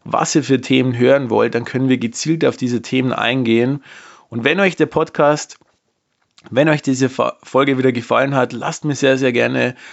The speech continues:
eine Bewertung da und dann freue ich mich auf die nächste Folge und wir sehen uns. Bis dahin, gute Zeit,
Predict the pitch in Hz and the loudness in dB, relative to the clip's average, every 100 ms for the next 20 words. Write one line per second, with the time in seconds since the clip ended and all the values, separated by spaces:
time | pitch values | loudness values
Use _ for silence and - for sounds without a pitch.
0 | - - 120 117 110 120 135 147 135 117 | -20 -4 -2 2 4 4 2 0 0 2
1 | 117 120 131 - - - - 131 131 131 | 2 0 -4 -18 -20 -20 -2 2 2 2
2 | 131 - - 110 107 110 110 113 110 - | -2 -8 -10 -4 0 0 0 -2 -4 -4
3 | 127 143 - 135 127 117 123 113 110 113 | 0 0 0 0 0 0 -4 -2 0 2
4 | 113 113 110 123 - _ - 117 104 104 | 2 2 2 -2 -10 _ -10 -4 -4 -2
5 | 107 107 101 104 101 - - _ _ - | -2 -2 -2 -4 -6 -12 -16 _ _ 0
6 | 160 - 127 117 123 123 117 135 131 - | 2 2 2 2 0 -2 -2 -2 -2 -2
7 | 101 104 113 113 | 0 2 0 -2